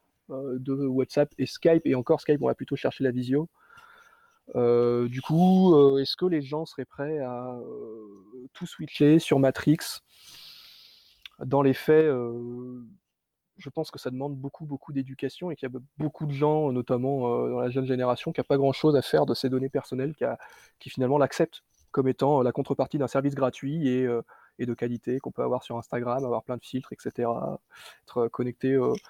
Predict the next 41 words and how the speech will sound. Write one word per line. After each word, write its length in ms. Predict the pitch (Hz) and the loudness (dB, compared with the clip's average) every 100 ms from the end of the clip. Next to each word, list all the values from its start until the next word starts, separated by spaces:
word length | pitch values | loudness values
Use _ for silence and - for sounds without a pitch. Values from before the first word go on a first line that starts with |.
| - - | -20 -10
au 60 | 131 | -4
bout 140 | 131 | -2
du 120 | 127 | 0
monde 220 | 127 131 | 0 2
instantanément. 640 | 135 123 127 127 123 123 196 - - - - - - | 0 -2 -6 -4 -4 -4 -8 -14 -20 -20 -20 -20 -8
Euh, 720 | - - - - - 50 - | -6 -4 -6 -6 -8 -6 -4
maintenant, 280 | - 139 165 | 0 2 4
oui, 160 | 180 185 | 6 6
ça, 260 | - 127 | 6 4
ça 140 | 120 123 | 4 2
a 60 | |
clairement 320 | 123 147 147 139 | 2 4 4 2
un 60 | |
avenir, 280 | 123 123 127 | 0 -4 -4
c'est 120 | - | -2
évident. 280 | 123 123 160 | -2 -2 -2
Après, 300 | - 135 165 | -4 -2 -2
est-ce 160 | 135 - | -2 -2
que 80 | |
les 160 | 127 123 | -2 -2
gens 340 | 127 139 185 | -2 2 4
vont 140 | 175 156 | 4 2
l'utiliser ? 600 | 139 - 139 131 135 180 | 0 -4 -8 -4 0 0
Ça, 160 | - | 0
pour 140 | 151 123 | -4 -2
moi, 120 | 147 | -2
c'est 120 | - | -2
un 100 | 117 | -4
autre 120 | 139 | -6
problème. 440 | - 127 123 135 190 - _ _ - | -4 -4 -4 -6 -8 -14 _ _ -16
Euh, 40 | - - - _ _ _ _ - | -14 -14 -16 _ _ _ _ -14
et 140 | - | -12
c'est 140 | 127 - | -10 -12
plus, 140 | - | -14
ça, 260 | - - - - | -10 -8 -8 -10
ça, 140 | - - - | -10 -12 -8
ça 140 | - | -4
relève 200 | 123 135 | 0 0
d'un, 200 | 131 123 | 0 -2
ouais, 180 | 123 139 | -4 -4
d'un, 140 | 131 | -6